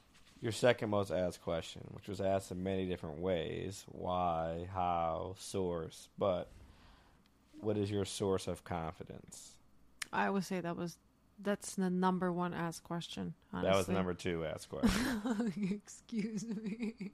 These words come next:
Speaker 2: <laughs> I mean, also <laughs> in my D Ms.
Speaker 1: Okay.
Speaker 2: Um, okay.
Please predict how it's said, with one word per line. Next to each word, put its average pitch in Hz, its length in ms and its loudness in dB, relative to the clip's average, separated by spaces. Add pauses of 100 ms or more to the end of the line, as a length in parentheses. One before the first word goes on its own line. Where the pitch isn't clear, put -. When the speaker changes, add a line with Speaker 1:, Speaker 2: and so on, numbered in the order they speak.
(400)
Speaker 2:
<laughs> 415 500 0
I 214 300 0
mean, 226 240 2
also 208 320 2 (180)
<laughs> 175 80 0
in 196 140 -8
my 190 180 -4
D 185 240 -6
Ms. 175 440 -8 (280)
Speaker 1:
Okay. - 340 -6 (400)
Speaker 2:
Um, 185 400 -4 (720)
okay. 202 440 2